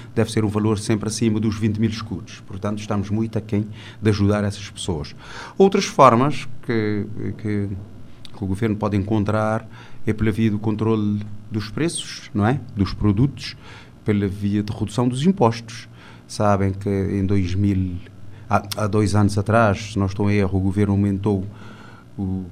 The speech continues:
custo de mais de dois mil produtos, eh, aumentou os impostos nas alfândegas,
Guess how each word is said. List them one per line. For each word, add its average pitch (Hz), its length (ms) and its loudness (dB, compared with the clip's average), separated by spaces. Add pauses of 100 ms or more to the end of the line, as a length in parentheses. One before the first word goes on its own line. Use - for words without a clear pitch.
(320)
custo 104 380 -4
de 92 100 -6
mais 107 280 0
de 101 80 -2
dois 104 180 0
mil 101 180 2 (280)
produtos, 104 640 -4
eh, 92 480 -4
aumentou 101 560 6
os 90 140 -2
impostos 101 520 2
nas 95 300 0
alfândegas, 92 600 0